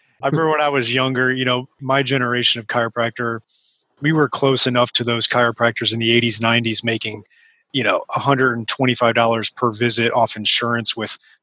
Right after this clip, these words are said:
ten dollar copays and no deductibles. And, you know, they call it the Mercedes eighties. And so I remember being, you know, a couple years out of school saying, "Oh, I can't believe we don't make that kind of money anymore, blah, blah, blah."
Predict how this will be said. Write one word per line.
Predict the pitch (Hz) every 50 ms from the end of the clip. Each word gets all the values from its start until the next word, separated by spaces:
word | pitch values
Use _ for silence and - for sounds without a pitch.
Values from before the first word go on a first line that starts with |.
| _
ten | - - 139 131
dollar | 131 123 120 117
copays | 110 - - 123 120 - - 120 117 117 117 117
and | 110
no | 117 113
deductibles. | 107 110 107 131 131 131 - - 117 117 113 113 113 -
And, | 110 101 101 - - - - - - - _ _ _
you | 139 127
know, | 110 104 101 - 165 147 123 131
they | 139 131
call | 143 143
it | 135 -
the | 127
Mercedes | 117 117 107 - - 135 123 117 113 110 117
eighties. | 127 127 123 120 117 113 107 - - _ _ _ _ _ _ _
And | 131 120 120
so | - - 135 127
I | 131
remember | 131 135 131 123 123 120
being, | 107 123 123 120 120 117 120 123 - -
you | 143 131
know, | 123 -
a | 120
couple | - 147 135 127 120
years | 120 110 123
out | 120 110
of | 104
school | - - - 127 120 120 117 -
saying, | - - 123 120 117 -
"Oh, | 143 143 135
I | - 131 131
can't | - - 143 143 131
believe | - 123 123 127 127 123 117
we | 120 131
don't | 123 131 131 117
make | 123 127 123 -
that | 131 123 -
kind | - 131 120
of | 117 123
money | 131 131 131 127 123
anymore, | 123 123 120 120 120 120 120 120 120
blah, | 117 120 120
blah, | 120 117 113
blah." | 117 120 120 120 117